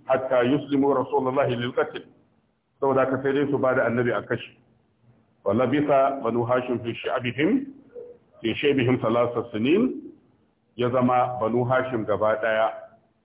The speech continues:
an yanke hulɗa da su, ba ma musulmai kawai ba. Ba ma musulmai, Banu Hashim gaba daya an daina hulɗa da su sai da suka samu shekara uku. "Wa shadda alaihim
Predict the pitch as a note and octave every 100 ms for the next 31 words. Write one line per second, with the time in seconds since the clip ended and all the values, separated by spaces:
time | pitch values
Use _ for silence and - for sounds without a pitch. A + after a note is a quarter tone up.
0 | _ _ _ - B2 B2+ C3+ B2 A#2 B2+
1 | B2+ B2 G#2 - B2 C#3 D3+ G#3+ F3+ C3+
2 | A#2 A#2 B2+ A2+ - F2 - _ _ _
3 | _ _ _ _ _ _ - A2 B2 E3+
4 | C#3 A#2+ G#2+ G#2 A2 C3 C3 C3+ C3 B2+
5 | A2 G#2 G#2 B2 B2 B2+ C3 C3+ C3 A#2+
6 | B2 B2 A#2+ A2+ G2 - C3 - - _
7 | _ - C#3+ A#2+ - B2 A#2 A#2 B2+ A#2+
8 | G#2+ - C3+ B2+ A#2 D3+ - - - -
9 | _ _ _ _ _ _ _ _ _ -
10 | A2 G#2+ D#3 C3+ C3+ C3 C3+ B2+ F2+